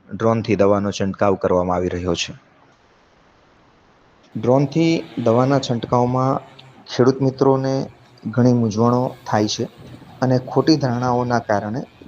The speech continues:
તેઓ ડ્રોનથી દૂર રહેવાના કિસ્સાઓ પણ બને છે. ખેડૂત મિત્રો, આપણે વર્ષોથી એક જ પ્રકારનો પંપ વાપરતા આવ્યા છીએ.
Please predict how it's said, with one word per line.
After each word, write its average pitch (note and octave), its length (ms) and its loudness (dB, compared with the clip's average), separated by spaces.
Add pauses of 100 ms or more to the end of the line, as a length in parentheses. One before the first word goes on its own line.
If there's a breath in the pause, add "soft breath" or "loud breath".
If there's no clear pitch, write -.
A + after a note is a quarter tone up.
(200)
તેઓ B2 240 6
ડ્રોનથી G#2+ 580 -2
દૂર G2+ 200 0
રહેવાના F#2+ 440 0
કિસ્સાઓ F2 360 2
પણ F#2 280 -6
બને - 240 -6
છે. - 80 -14 (1200 soft breath)
ખેડૂત C3+ 340 2
મિત્રો, C#3 260 2 (760)
આપણે A#2 260 0 (100)
વર્ષોથી A2 580 0 (240)
એક G2+ 120 -4
જ G#2+ 200 0
પ્રકારનો G#2+ 520 -2
પંપ G2+ 480 -2
વાપરતા G2 460 0
આવ્યા F#2 360 -2
છીએ. G#2 200 -4